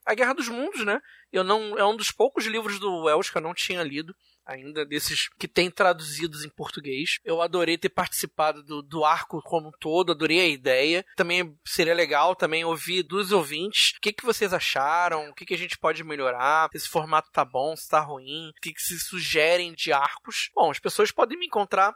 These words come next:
no blog Ficções Humanas, do qual sou editor, é w w w ponto ficções humanas ponto com ponto b r. Lá tem as redes sociais, aí lá tem Instagram, Twitter, Facebook,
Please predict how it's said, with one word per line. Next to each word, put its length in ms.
no 60
blog 180
Ficções 540
Humanas, 580
do 80
qual 220
sou 380
editor, 640
é 300
w 320
w 240
w 280
ponto 240
ficções 420
humanas 320
ponto 260
com 160
ponto 320
b 120
r. 520
Lá 180
tem 200
as 120
redes 220
sociais, 640
aí 120
lá 140
tem 140
Instagram, 720
Twitter, 580
Facebook, 640